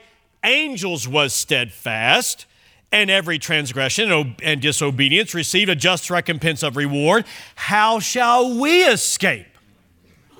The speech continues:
If we neglect so great salvation,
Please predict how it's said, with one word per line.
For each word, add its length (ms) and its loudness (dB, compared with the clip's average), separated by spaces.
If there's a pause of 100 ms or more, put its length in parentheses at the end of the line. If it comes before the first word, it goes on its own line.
(2250)
If 260 2
we 300 2
neglect 460 0
so 300 0
great 500 0
salvation, 840 -4